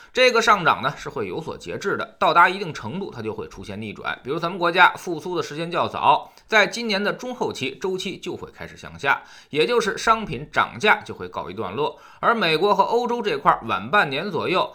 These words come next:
年底到明年初也会出现拐点，所以不会出现特别大的通胀。放出来那些水，随着货币乘数的增加，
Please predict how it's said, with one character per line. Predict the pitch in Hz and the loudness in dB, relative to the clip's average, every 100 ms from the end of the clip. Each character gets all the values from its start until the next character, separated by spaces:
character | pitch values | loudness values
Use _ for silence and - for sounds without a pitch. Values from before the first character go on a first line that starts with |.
| - | -12
年 | - 160 233 | -6 -4 -2
底 | 151 156 | -2 -2
到 | - 175 127 | 4 4 4
明 | 117 208 | -2 -4
年 | 202 202 | -6 -6
初 | 240 233 | -6 -6
也 | 92 - | -8 -12
会 | - 208 | -6 -6
出 | 208 107 | -6 -12
现 | 101 | -12
拐 | 85 76 87 | -10 -10 -10
点， | 80 - | -10 -12
所 | - 220 | 0 2
以 | 185 | 2
不 | - 165 | -2 -4
会 | 214 180 | -2 -2
出 | - 127 | -4 -8
现 | 123 | -10
特 | - - | -8 -8
别 | 85 | -6
大 | 69 | -8
的 | 58 | -10
通 | - 95 | -12 -4
胀。 | 117 139 - - - | 2 2 0 -18 -20
放 | - 240 175 | 2 2 2
出 | 180 | 2
来 | 180 196 | 2 2
那 | 165 | -2
些 | 180 185 | -2 -6
水， | - - 117 - | -6 -4 -2 -2
随 | - 131 | -4 -4
着 | 180 - | -4 -4
货 | - 190 | -4 -4
币 | 170 | -4
乘 | - 123 196 | -8 -12 -12
数 | 165 | -10
的 | |
增 | 117 143 | -10 -4
加， | - | -2